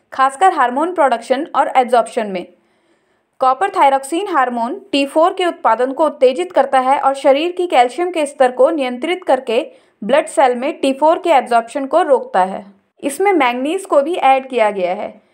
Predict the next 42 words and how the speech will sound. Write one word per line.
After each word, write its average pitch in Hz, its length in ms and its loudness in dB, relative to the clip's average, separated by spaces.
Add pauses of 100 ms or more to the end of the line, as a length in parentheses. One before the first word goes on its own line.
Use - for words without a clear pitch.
(400)
मैंगनीज 269 520 0
विभिन्न 285 300 0
एंजाइम्स 247 520 0
के 262 160 0
लिए 254 180 -2
एक 294 280 -2
जरूरी 262 380 0
कोफैक्टर 302 640 0
है, 226 180 2
जिसका 269 340 -2
मतलब 254 380 -2
है 240 180 2
कि - 160 -6
यह 302 280 2
इन 381 160 0
एंजाइम्स 247 520 0
को 269 200 2 (680)
काम 311 260 0
करने 269 420 0 (100)
और 262 140 2
आपके 269 400 0
शरीर 311 300 -2
में 330 140 0
ठीक 339 320 -4
से 381 140 -2
काम 269 260 -4
करने 240 320 0
में 269 180 0
मदद 247 300 0
करता 196 280 -2
है। 190 220 -6 (360)
यह 349 240 2
थायरॉक्सिन 269 580 0
के 403 120 0
प्रोडक्शन 277 480 0
में 262 200 -2
भी 320 100 -2
एक 302 260 -2
महत्वपूर्ण 269 460 0
भूमिका 247 360 0
निभाता 214 400 -2
है। - 200 -6